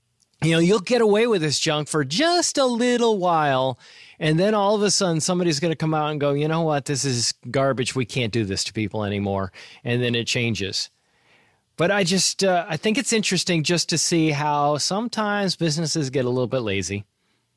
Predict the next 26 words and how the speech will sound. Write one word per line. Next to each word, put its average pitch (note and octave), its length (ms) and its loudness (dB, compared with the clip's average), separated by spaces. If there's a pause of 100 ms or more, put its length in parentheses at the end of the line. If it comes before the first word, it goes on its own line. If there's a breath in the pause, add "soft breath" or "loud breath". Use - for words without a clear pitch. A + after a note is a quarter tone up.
(340)
They F#3 120 0
make G3+ 200 0
a G3+ 40 0
little G#3 160 2
bit G#3+ 140 0
more F3 200 2
money C#3 420 0 (140)
having C#3 320 -2
a C#3+ 60 0
replaceable C3+ 600 -2
sofa, A#2+ 440 -2
but A3+ 200 -4
people F3 240 -4
get G#2 160 -6
sick - 280 -10
of G2+ 60 -14
it. G#2+ 140 -8 (340 loud breath)
It D#3+ 120 -2
happens. B2+ 500 -2 (240 loud breath)
And, A3 160 2
you A#3 100 2
know, A#3+ 120 2
you, G#3+ 340 -2
you G#3 140 0
never A#3+ 240 2
know. F3+ 360 0